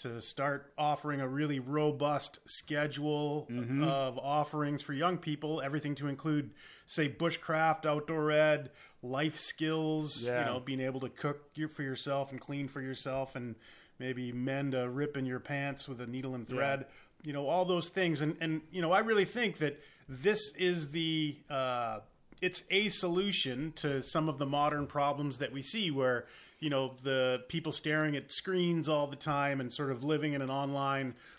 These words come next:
Speaker 1: world. And this should, the goal is to bring it back to, to being personally resilient so that you can, uh, take care of yourself, whether you're in the forest or, you know, in town.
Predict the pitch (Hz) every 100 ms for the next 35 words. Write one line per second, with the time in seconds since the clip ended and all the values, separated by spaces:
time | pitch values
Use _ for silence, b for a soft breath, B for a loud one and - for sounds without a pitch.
0 | B 165 196 190 180 165 160 185 - 165
1 | 131 - B B 156 139 190 185 175 170
2 | 139 160 165 156 147 143 156 160 - -
3 | 147 135 135 123 - - - - - -
4 | - 135 131 127 127 - - - - -
5 | _ - - 151 - 139 - 160 151 -
6 | 202 - 175 160 156 147 143 135 131 180
7 | 131 113 127 - B B B - 135 131
8 | 151 147 151 135 120 B B B - 123
9 | 117 120 160 151 160 147 143 143 - 151
10 | 143 151 147 147 151 151 147 - 139 160
11 | 175 - 160 170 170 170 170 190 127 127
12 | 147 143 156 160 98